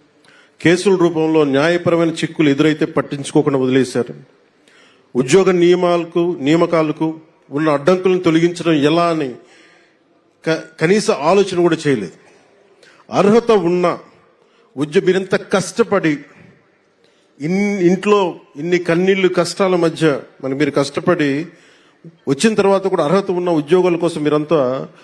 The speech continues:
ఏళ్ల తరబడి వేచి, వేచి చూసేలా చేశారు. మీరు కోల్పోయిన మూడేళ్ల కాలం మేము తిరిగి ఇవ్వలేం, కానీ గౌరవ ముఖ్యమంత్రి గారు మీకు, మీకు భరోసా ఇచ్చారు. ఈ రోజున ఈ కార్యక్రమం గౌరవ హోంమంత్రి గారి,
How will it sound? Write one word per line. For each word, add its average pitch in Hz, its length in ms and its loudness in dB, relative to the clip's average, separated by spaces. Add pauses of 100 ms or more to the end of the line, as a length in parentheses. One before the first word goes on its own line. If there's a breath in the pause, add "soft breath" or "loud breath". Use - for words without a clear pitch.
(240 soft breath)
ఏళ్ల 165 240 2
తరబడి 165 600 -2 (260)
వేచి, 151 320 0
వేచి 160 360 0
చూసేలా 139 280 0 (100)
చేశారు. 104 300 -6 (1000 soft breath)
మీరు 156 160 4
కోల్పోయిన 208 560 2
మూడేళ్ల 185 400 2
కాలం 170 480 0 (180)
మేము 139 180 0
తిరిగి 170 280 0
ఇవ్వలేం, 165 360 2
కానీ 127 440 -2 (880 soft breath)
గౌరవ 185 220 6
ముఖ్యమంత్రి 175 540 0
గారు 165 200 2
మీకు, 147 600 -2 (640 loud breath)
మీకు 135 160 -2
భరోసా 175 480 2
ఇచ్చారు. 151 320 0
ఈ 135 60 -2
రోజున 123 300 0
ఈ - 20 -2
కార్యక్రమం 127 600 0
గౌరవ 131 480 2 (300 soft breath)
హోంమంత్రి 147 460 0
గారి, 123 440 -2